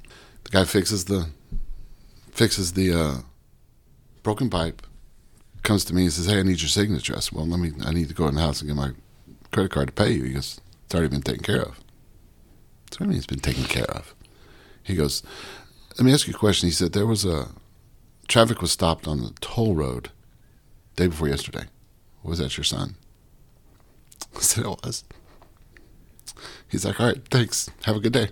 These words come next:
I never saw him again. Never. I, I still to this day don't know. And I've asked several people, "Who, who took care of that?" I think it was the plumbing company.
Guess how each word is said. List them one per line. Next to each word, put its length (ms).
I 80
never 280
saw 160
him 120
again. 280
Never. 320
I, 220
I 100
still 240
to 100
this 160
day 300
don't 220
know. 220
And 120
I've 140
asked 180
several 240
people, 280
"Who, 240
who 80
took 200
care 140
of 60
that?" 180
I 60
think 260
it 40
was 160
the 100
plumbing 300
company. 400